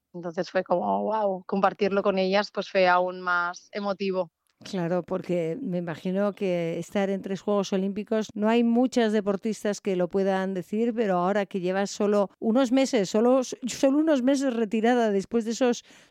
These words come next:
Speaker 2: tres Juegos Olímpicos, todos los podios internacionales, una primera parte de tu vida dedicada a la natación, no sé cómo ahora, ¿cuáles son las sensaciones que tienes tú?
Speaker 1: Bueno, la verdad que el, que el tema de la retirada es algo que,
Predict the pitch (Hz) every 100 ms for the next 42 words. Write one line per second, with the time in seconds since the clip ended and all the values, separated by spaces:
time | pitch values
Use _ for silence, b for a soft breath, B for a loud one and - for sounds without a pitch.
0 | - 220 - 247 240 226 214 214 240 -
1 | 247 247 - - 226 233 214 240 233 214
2 | 214 202 202 202 190 214 226 240 247 -
3 | 220 214 226 226 220 220 214 226 220 -
4 | 220 208 202 196 202 190 214 214 202 196
5 | 208 196 196 185 190 - 233 254 262 -
6 | 208 214 220 262 254 247 247 240 247 247
7 | 254 247 - 247 226 233 202 214 233 214
8 | 196 196 202 185 - 165 156 - - 285
9 | 269 247 214 226 269 269 262 233 - 240
10 | 226 220 214 226 233 226 208 202 214 208
11 | 214 202 208 196 190